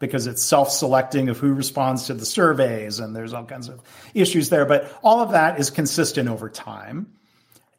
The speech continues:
And you say, "Well, we want to increase that metric. We're not happy with the level of performance."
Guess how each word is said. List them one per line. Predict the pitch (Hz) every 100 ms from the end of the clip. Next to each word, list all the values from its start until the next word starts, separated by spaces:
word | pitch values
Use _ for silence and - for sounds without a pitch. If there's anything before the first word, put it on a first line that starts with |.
| -
And | 165 160 160
you |
say, | 151 170
"Well, | 151 147
we | 165
want | 180 170
to | 175 180
increase | 147 - 160 151 -
that | 135 131
metric. | 131 - 107 -
We're | 127
not | 127 123
happy | - 135 131 139
with | 127 127 -
the | 131
level | 120 120 117
of | 113 -
performance." | 117 - 175 247 147 117 -